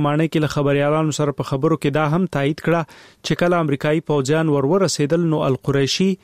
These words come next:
د ده په وینا د مایوسۍ بزدلانه عمل انتخاب کړ او ځان یې په چاودنه کې وواژه. ده ویل پر ځای د دې چې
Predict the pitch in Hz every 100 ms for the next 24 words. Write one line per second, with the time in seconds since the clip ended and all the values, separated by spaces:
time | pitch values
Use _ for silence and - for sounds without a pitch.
0 | _ _ _ - 151 170 196 151 147 151
1 | 175 170 160 170 165 147 139 135 - 185
2 | 180 143 120 131 135 139 160 170 135 151
3 | 196 185 165 - 175 - 190 190 160 139
4 | 127 151 160 156 165 170 156 - 139 131
5 | 147 156 139 165 160 _ _ - 151 131
6 | 127 131 160 147 _ _ _ 139 170 190
7 | 196 190 180 165 185 190 180 180 202